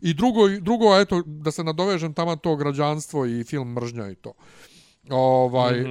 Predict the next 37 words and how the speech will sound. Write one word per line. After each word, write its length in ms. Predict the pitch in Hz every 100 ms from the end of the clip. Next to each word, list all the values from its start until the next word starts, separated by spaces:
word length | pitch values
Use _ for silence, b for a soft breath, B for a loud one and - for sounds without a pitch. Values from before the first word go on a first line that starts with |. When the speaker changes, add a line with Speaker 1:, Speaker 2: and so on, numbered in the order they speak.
| 127
Speaker 1:
e, 300 | 131 127 131
tako 320 | 156 - 196
da, 280 | 185 175 175
Speaker 2:
Da, 160 | 123 107
to 140 | -
su, 60 | 165
Speaker 1:
meni 140 | 196
Speaker 2:
to 60 | 208
Speaker 1:
to 100 | 220 208
Speaker 2:
su 120 | 180
priče. 120 | 170
Speaker 1:
odgovara. 280 | 180 131 101 107
A 120 | 127
i 100 | 170
ovo, 280 | 262 196 123
znaš, 220 | 139 -
Speaker 2:
Da. 100 | 101 B B -
Speaker 1:
znači, 200 | 135 143
poslao 340 | 190 196 190
je 60 | 156
pitanja, 380 | 185 202 190
ja 80 | 165
sam 140 | 156 135
spremio 480 | 151 156 165 120
sve 200 | 120 143
te 120 | 135 120
tekstove 320 | 135 - 135
koji 160 | 117
su 60 | -
bili 160 | 139 131
dotad 300 | 139 131 135 b b b b _
i 100 | 143
vidio, 320 | 156 156 131
ok, 140 | 120 - 139
znači, 400 | 101 107 101 117 107 117 117 -
to 140 | 131
pokriva 680 | 131 123 139 120 110 107